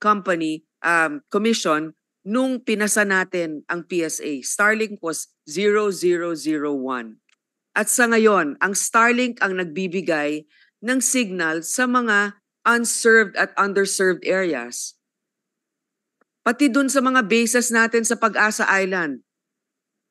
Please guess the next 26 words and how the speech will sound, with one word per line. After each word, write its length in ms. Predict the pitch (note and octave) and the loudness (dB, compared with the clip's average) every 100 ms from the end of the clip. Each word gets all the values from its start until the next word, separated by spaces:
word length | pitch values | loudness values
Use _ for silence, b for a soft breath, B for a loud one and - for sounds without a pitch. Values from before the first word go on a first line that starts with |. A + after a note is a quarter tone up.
| _ | _
sila 320 | - B3 B3+ C4 | -8 -2 2 2
ay 80 | |
dumidepende 680 | A#3 A3+ A3+ A#3 A#3 A3 G#3+ | 0 -2 -2 0 2 2 2
sa 120 | A3+ | 0
Starlink 480 | G#3+ - G3+ G3+ G3+ | 0 0 2 2 0
dahil 280 | G3 G3 G#3 | 0 -2 -2
hindi 160 | G3 G#3+ | -4 -4
kaya 400 | G#3+ G#3 G#3+ G#3 | 0 2 2 0
ng 160 | F#3+ | -2
mga 200 | F3+ F3 | -2 0
local 320 | E3+ E3+ F3 D3+ | 0 0 -2 -2
telecoms 640 | D#3+ D#3 D3+ D3+ C#3+ - | -2 -2 -2 -4 -4 -6
natin. 480 | D3 C3 C#3 B2+ A#2 - _ _ _ _ | -6 -6 -6 -8 -10 -16 _ _ _ _
Mabuti 360 | F#3 F#3+ A#3+ B3+ | -4 0 0 0
na 120 | A#3 | 2
lang 200 | A#3 A#3 | 2 2
meron 440 | G3 F3+ E3+ D#3 | 2 2 2 0
dahil 280 | C#3 F#3 E3+ | 2 2 2
ang 80 | G#3+ | 0
totoo 360 | G3 C4+ C#4+ C#4+ | 0 2 4 4
nun, 400 | F#3+ D3 D3 D#3 _ _ _ F#3 | 4 0 -2 -8 _ _ _ -4
ang 120 | G3+ | -2
signal 800 | - - C4 G3+ F#3+ D#3+ E3 E3 _ _ _ _ - | 0 0 0 0 2 2 0 -6 _ _ _ _ -4
ng 180 | G#3 A3 | -2 0
ibang 240 | G#3 A#3 | 0 0
bansa 560 | G3+ A3 G#3+ - E3+ D3+ | 2 2 2 2 2 0